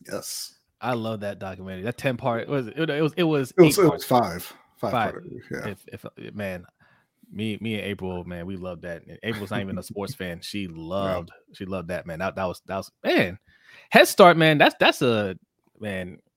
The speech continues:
Speaker 2: I, I, we know a lot of people that went through Head Start.
Speaker 1: Yeah.
Speaker 2: <laughs> You know, like, that's a very important program for this country.
Speaker 1: Yeah, and she
Speaker 2: Um,
Speaker 1: worked on other stuff as well, like chip and the, uh, the child income tax credit, and, you know,
Speaker 2: Mm-hmm.
Speaker 1: just a, a ton of work, uh, that, that Miss Edelman put in.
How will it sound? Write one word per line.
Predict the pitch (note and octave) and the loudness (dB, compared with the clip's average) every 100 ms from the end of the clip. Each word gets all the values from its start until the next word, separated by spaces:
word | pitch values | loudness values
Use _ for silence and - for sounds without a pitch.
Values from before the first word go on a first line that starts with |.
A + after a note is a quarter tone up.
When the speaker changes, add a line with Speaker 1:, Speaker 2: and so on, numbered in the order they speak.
| _ _ _ _ _ | _ _ _ _ _
Speaker 2:
I, | A#2 - | -8 -6
I, | |
we | A#2+ F#3+ | 2 6
know | G3+ | 8
a | |
lot | D#3+ G3 | 8 6
of | |
people | F3 C#3+ | 6 4
that | B2+ | 4
went | A#2 | 0
through | A2+ | -2
Head | A2 | -4
Start. | - F2 - D#3+ - | -6 -12 -2 -2 -2
Speaker 1:
Yeah. | G3+ G#3+ - F#3+ F3+ F3+ - | 4 4 6 4 4 0 2
Speaker 2:
<laughs> | |
You | D#3+ | 2
know, | D#3 D3 C#3+ | 4 4 2
like, | C3 A2+ | -2 0
that's | D3 E3+ | 0 2
a | C3 | 0
very | B2+ C3 C#3+ C#3+ | -2 -2 -2 0
important | C3+ C#3 B2 A#2 | -4 -4 -6 -4
program | B2 A2+ G#2+ | -4 -4 -6
for | G#2 | -6
this | G#2 | -8
country. | - A#2 A2 D#2 - - - _ - | -6 -8 -6 -12 -16 -20 -20 _ 2
Speaker 1:
Yeah, | E3+ B2 | 4 6
and | C#3+ - | 4 4
she | |
Speaker 2:
Um, | F3+ | 4
Speaker 1:
worked | C#3+ | 4
on | C3 B2 | 4 4
other | A#2+ | 2
stuff | - A#2 | 0 -4
as | A2 | -4
well, | A2 | -6
like | G#2+ G2+ | -6 -6
chip | - A#2 G#2+ - | -4 -4 -4 -8
and | G2+ G#2 | -8 -6
the, | G2+ G2+ | -4 -4
uh, | G2 F#2+ | -4 -4
the | G2 G2 | -4 -6
child | F#2 A2 G2+ - | -6 -4 -4 -4
income | G#2 G#2+ G2+ | -8 -8 -8
tax | - G2+ G2 | -4 -6 -6
credit, | - A2 G2 G2 F#2 | -8 -6 -4 -4 -4
and, | G2 - | -6 2
you | D#3+ | 2
know, | |
Speaker 2:
Mm-hmm. | A#2 | 4
Speaker 1:
just | E3+ B3+ | 2 4
a, | D#3 C3 B2+ | 4 6 6
a | A#2 | 2
ton | - - - C#3+ | 0 -8 0 2
of | B2+ G2 | 2 0
work, | G#2 F#2+ - _ | -6 -8 -12 _
uh, | G2 G2 F#2 | -10 -6 -6
that, | C#3+ F#2+ - | -4 -6 -6
that | F#2 F#2 | -8 -8
Miss | F2+ | -10
Edelman | E2+ F2 F2 | -8 -8 -10
put | - F2+ | -8 -6
in. | F2 | -6